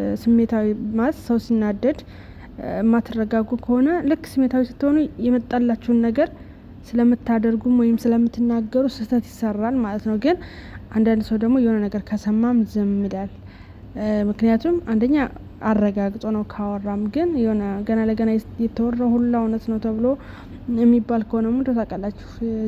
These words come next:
የዛሬ ሰው በጣም ፈጥሮ ማውራት ይችላል። እና የተወራው ሁላ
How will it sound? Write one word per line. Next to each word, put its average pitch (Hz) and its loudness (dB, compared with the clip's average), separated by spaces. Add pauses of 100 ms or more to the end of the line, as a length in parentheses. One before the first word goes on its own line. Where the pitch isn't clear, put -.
(120)
የዛሬ 226 2
ሰው 311 -2 (540)
በጣም 254 -2 (100)
ፈጥሮ 226 -2
ማውራት 226 0
ይችላል። 214 -2
እና 220 0 (720)
የተወራው 269 4
ሁላ 320 2